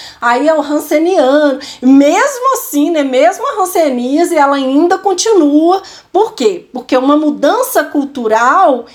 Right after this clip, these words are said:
ela leva muito mais tempo pra operar do que uma mudança política, né? Então, uma mudança política não vai,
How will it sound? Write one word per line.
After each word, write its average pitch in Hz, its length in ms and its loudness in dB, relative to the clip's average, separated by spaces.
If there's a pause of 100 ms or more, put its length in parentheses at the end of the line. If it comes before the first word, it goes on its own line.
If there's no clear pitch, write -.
(220)
ela 277 200 2
leva 339 280 2
muito 453 680 2
mais 381 340 -2
tempo 294 420 -2
pra 262 240 2
operar 247 600 0
do - 80 -14
que - 140 -14
uma - 140 2
mudança 330 460 0
política, 269 1000 -2 (320)
né? 277 600 0 (280)
Então, 302 300 0
uma 427 240 2
mudança 320 300 0
política 302 600 0
não 554 220 2
vai, 349 580 0